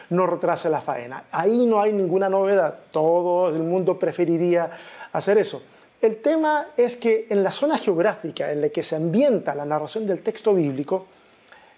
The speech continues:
cuenta con un tipo de suelo, en muchas partes, tremendamente arcilloso.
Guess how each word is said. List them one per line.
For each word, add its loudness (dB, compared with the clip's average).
cuenta 2
con 2
un 0
tipo 2
de 4
suelo, 0
en -6
muchas 0
partes, -6
tremendamente 2
arcilloso. -4